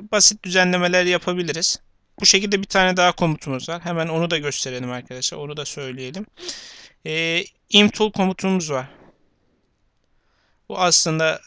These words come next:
e, bize daha çok işimize yarayacak, e, bir gösterim. Ya bunun üstünde de düzenleme yapabileceğiz gerekli şeyi. Görüyorsunuz arkadaşlar bu da açıldı. İşte burada neler yapabiliyoruz? Piksellerini görebiliriz. Kırpma, e, meselesini görebiliriz.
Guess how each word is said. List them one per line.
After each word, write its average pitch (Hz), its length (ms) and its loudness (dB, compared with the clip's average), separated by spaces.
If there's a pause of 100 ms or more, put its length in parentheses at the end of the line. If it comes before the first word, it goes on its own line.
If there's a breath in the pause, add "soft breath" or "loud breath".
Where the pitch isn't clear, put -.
e, 175 80 -6 (1040)
bize 165 340 -2 (160)
daha 165 200 6
çok - 380 -6 (360)
işimize 151 340 0
yarayacak, 135 400 -4 (140)
e, 160 60 -8 (1000)
bir 139 200 -10 (960)
gösterim. 156 440 -2
Ya 156 140 -2
bunun 156 180 0
üstünde 156 340 -4
de 151 140 -8
düzenleme 135 380 -4
yapabileceğiz 127 560 -8
gerekli 131 380 -8
şeyi. 170 260 -8
Görüyorsunuz 139 420 -8
arkadaşlar 131 480 -10
bu 151 120 -10
da 135 60 -4
açıldı. 127 380 -6 (480 loud breath)
İşte 147 200 -2
burada 147 240 -6
neler 147 320 0
yapabiliyoruz? 139 520 -8
Piksellerini 143 640 -2
görebiliriz. 131 560 -6
Kırpma, 143 520 -6 (120)
e, 147 300 -8
meselesini 139 580 -2
görebiliriz. 127 600 -10